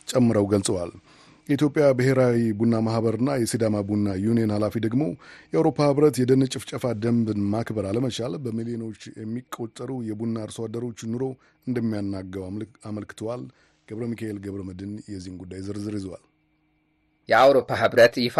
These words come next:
Speaker 2: ያደረገው አዲስ ደንብ ወደ ህብረቱ አባል ሀገራት ገበያ የሚገቡ የግብርና ውጤቶች ስለሚመረቱበት ሁኔታ የሚወስን ነው።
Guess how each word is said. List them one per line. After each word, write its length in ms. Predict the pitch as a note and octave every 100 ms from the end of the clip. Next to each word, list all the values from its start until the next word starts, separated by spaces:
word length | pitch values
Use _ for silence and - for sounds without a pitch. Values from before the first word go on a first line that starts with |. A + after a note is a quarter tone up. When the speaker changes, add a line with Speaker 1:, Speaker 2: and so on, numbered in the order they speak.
| B2
Speaker 2:
ያደረገው 580 | A2 G#2 G2+ G#2 A2 A2
አዲስ 340 | G#2+ A2 A#2+ -
ደንብ 260 | A#2+ A#2 A2+ -
ወደ 180 | B2 B2
ህብረቱ 340 | C3 A#2+ A#2+ - G#2
አባል 300 | A2 A2+ A2
ሀገራት 420 | A2 G2+ G2+ -
ገበያ 320 | A2+ G2+ A2 A#2
የሚገቡ 520 | A#2+ C3 A#2+ G#2 G2 G#2+ G#2+
የግብርና 500 | G2+ A#2 A#2+ A#2+ A2+ G2+
ውጤቶች 560 | G2+ - G#2 - A#2 -
ስለሚመረቱበት 1040 | - C3 B2 B2 A#2 A2+ G#2+ - F#2+ G2 G2
ሁኔታ 280 | G#2+ G2+ A#2+ G#2+ -
የሚወስን 600 | B2+ A2+ G2 - - G2
ነው። 160 | G2